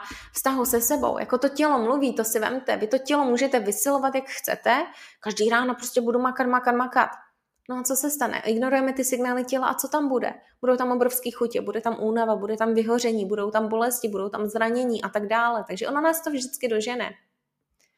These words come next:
Takže já brutálně odmítám <laughs> ignorovat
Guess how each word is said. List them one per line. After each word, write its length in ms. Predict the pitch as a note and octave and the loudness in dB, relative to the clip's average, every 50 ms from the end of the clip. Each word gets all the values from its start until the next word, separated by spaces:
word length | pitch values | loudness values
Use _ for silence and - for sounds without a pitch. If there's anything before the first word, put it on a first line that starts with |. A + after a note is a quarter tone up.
| _ _ _ _ _ | _ _ _ _ _
Takže 180 | A3 A3 A#3 B3 | -4 2 4 4
já 80 | A#3+ | 4
brutálně 560 | A#3 A3+ A#3+ A#3+ A#3+ B3+ B3+ B3+ C4 C4 B3+ | 4 4 4 4 4 4 2 2 2 0 0
odmítám 680 | - - A3 A3 A#3 B3+ C#4 C4+ C#4 A#3+ G#3 F3 F#3 G#3 | 0 0 2 2 4 2 2 2 0 -2 -2 0 0 0
<laughs> 0 | |
ignorovat 600 | A#3+ G#3+ G#3+ A3+ A3 G#3+ G#3+ G#3+ B3 B3 - - | 0 2 2 2 2 2 2 2 0 -2 -4 -8